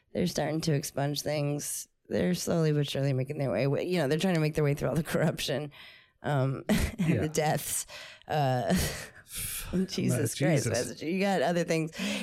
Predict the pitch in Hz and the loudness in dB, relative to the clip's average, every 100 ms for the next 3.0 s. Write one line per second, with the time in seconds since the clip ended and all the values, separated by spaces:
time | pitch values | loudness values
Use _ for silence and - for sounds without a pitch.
0 | - 220 165 - 202 - 175 185 190 196 | 0 2 2 2 2 4 2 2 2 2
1 | 190 180 170 170 170 151 139 139 139 - | 2 4 4 2 2 2 2 0 -2 -2
2 | 165 156 160 160 160 156 165 147 139 135 | 0 2 2 2 0 0 2 2 2 0